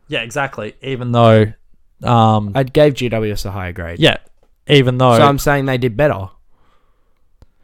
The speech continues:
Speaker 1: Yeah, I know, but you're not comparing it as, um, across the whole team playing fairly. You're comparing it just as that individual team, which is, uh, it's fine. I understand, but,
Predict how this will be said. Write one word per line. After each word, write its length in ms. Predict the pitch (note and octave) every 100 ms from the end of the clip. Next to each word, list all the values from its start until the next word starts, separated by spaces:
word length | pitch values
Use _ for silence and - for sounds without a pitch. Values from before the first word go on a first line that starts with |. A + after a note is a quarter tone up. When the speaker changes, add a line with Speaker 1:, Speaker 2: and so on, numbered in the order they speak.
| _ -
Speaker 1:
Yeah, 280 | D3 D3+ A2
I 100 | B2+
know, 180 | C#3+ A#2+
but 220 | A2+ A#2+
you're 120 | C3
not 140 | C#3 B2
comparing 420 | A#2 B2+ A#2+ A#2
it 120 | G#2+
as, 420 | - A#2+ G#2 - -
um, 240 | A#2 A2
across 360 | A2 - A#2 -
the 60 | A2
whole 200 | A2+ G#2+
team 380 | - A2 G#2+ - - -
playing 280 | A#2 A2 G2
fairly. 280 | C3 A#2 G#2
You're 200 | G#2+ G2+ _
comparing 360 | A2+ A2+ G#2+
it 80 | G2+
just 220 | G#2 G2
as 100 | G#2+
that 160 | A2 A2
individual 400 | G#2 G#2 G2 G#2
team, 180 | C#3 B2+
which 160 | A#2+
is, 100 | B2+
uh, 160 | - C#3 C3+
it's 120 | C3+
fine. 280 | - D3+ A#2
I 120 | A#2+
understand, 400 | A2 - B2+ G#2+
but, 220 | G#2+ A2+